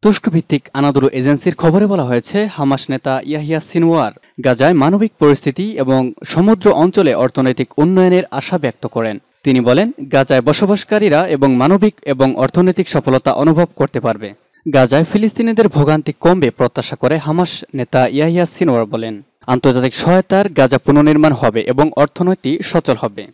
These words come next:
ইসরায়েল বিমান হামলায় ধ্বংস হওয়া অঞ্চল পুনর্নির্মাণে হামাস বাধা দেবে না অঙ্গীকার করে তিনি বলেন, পুনর্নির্মাণের অর্থ হামাসের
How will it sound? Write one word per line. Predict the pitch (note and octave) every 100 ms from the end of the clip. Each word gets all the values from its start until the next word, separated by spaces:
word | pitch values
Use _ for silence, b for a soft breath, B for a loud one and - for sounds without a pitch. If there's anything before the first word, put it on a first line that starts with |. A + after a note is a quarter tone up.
| _ _ _ _
ইসরায়েল | F#3+ F3+ A#3 A3+
বিমান | F#3+ G#3+ A3+
হামলায় | G#3+ G#3+
ধ্বংস | D#3 D#3 -
হওয়া | C#3 D3+ D#3
অঞ্চল | C#3 C3+ - D3 D#3 -
পুনর্নির্মাণে | D3+ C#3+ C#3 C3+ C3+
হামাস | B2+ D3 F#3 - -
বাধা | C3+ B2+
দেবে | A#2 A#2+
না | C#3
অঙ্গীকার | C#3+ D#3 F#3+ F#3+ G3
করে | C#3+ A2+
তিনি | A2 A#2
বলেন, | A#2 A#2+ G2+ - _
পুনর্নির্মাণের | C#3 C3+ C3 B2+ B2+ B2+ -
অর্থ | C3+ - F#3+
হামাসের | F3 F3+ E3